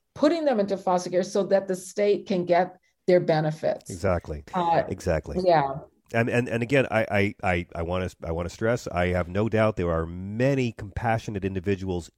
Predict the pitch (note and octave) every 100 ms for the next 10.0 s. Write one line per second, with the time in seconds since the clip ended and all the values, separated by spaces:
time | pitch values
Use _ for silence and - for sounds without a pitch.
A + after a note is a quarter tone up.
0 | - G2 B2+ D3+ C#3+ A#2 G#2+ - B2+ -
1 | E2+ E2+ F2 C3+ D#3 D3+ - A#2 G2 F2+
2 | - G#2 G#2 D#2 D2+ F2 G2+ C3 A#2+ G#2+
3 | - - - _ F#2+ F2+ E3+ - B2 -
4 | - G#2+ G#2 G2 G#2+ G2 - D#3 D#3 F2+
5 | E2+ - _ _ - G#2 G2 G#2 G2 C#3
6 | C3 A#2 - G#2+ - G#2 F#2+ - G#2 G2
7 | G2 - F2+ D#2+ C3+ B2+ D#2 C#2+ - -
8 | - - _ - G#2+ G#2+ - A2+ - -
9 | C3 E3 A#2+ G#2 G2+ A2 C#3+ D#3 G2 F2